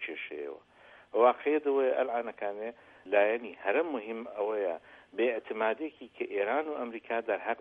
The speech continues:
بە یەکتری هەیەە، بە گشتی ئەو بە تایبەتی لەسەر مەسەلەی ئەتۆمی. هەر بۆیەشە سازانی ئێران و ئەمریکایە لەو مەسەلەیەدا دەبێتە هۆی ئەوە کە هەموو لایەنەکانی دیکەی پەیوەندیدار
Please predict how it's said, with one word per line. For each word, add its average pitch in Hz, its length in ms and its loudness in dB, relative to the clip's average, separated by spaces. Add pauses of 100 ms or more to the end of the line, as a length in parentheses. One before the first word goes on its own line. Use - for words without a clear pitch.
بە 95 140 2
یەکتری 92 460 -8
هەیەە، 92 380 -4
بە 101 140 4
گشتی 131 400 -8 (400)
ئەو 107 140 8
بە 104 140 0
تایبەتی 101 460 2
لەسەر 104 340 -4
مەسەلەی 98 420 -2
ئەتۆمی. 90 440 -4 (340)
هەر 107 160 6
بۆیەشە 139 460 4 (400)
سازانی 135 680 4
ئێران 110 340 2
و 95 120 -6
ئەمریکایە 82 600 -4 (100)
لەو 80 200 -2
مەسەلەیەدا 123 720 2 (500)
دەبێتە 104 440 0
هۆی 113 200 4
ئەوە 98 260 2
کە 95 80 -4 (120)
هەموو 120 300 -4
لایەنەکانی 90 720 -2
دیکەی 87 360 -14
پەیوەندیدار 85 680 -2